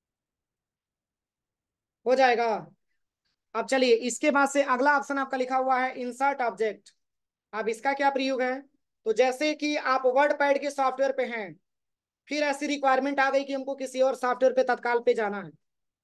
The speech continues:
तो आप एक सिंबल है कि विंडो प्लस आर दबाते हैं तो रन कमांड ओपन होता है।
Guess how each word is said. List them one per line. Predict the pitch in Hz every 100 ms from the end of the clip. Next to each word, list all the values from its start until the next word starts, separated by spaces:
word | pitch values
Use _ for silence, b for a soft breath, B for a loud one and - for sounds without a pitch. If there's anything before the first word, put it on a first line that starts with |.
| -
तो |
आप | 233 240
एक | 254
सिंबल | - 254 254 294
है | 247 277
कि | 302
विंडो | 214 247 269
प्लस | 277 262 254
आर | 262
दबाते | 254 247 247
हैं | 262
तो | 247
रन | 240 247
कमांड | 247 240 233
ओपन | 226 226
होता | 196 185
है। | 180 -